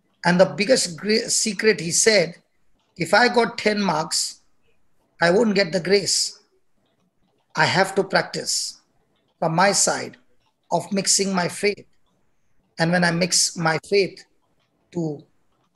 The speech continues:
that grace, then only there is manifestation of glory.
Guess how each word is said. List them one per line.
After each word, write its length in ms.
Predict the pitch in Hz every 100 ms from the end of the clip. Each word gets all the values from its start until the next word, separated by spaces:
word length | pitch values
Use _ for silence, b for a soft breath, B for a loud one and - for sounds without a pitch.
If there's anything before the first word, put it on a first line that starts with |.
| -
that 220 | 143 139
grace, 580 | 185 214 175 - - - _ _ _ _ _ _ _ _ -
then 200 | 175 175
only 400 | 190 185 147 147 _ _ _ _ _ 160
there 160 | 170
is 180 | 165 160
manifestation 840 | 170 180 175 180 - 180 160 180 156
of 160 | 139
glory. 440 | 151 143 143 131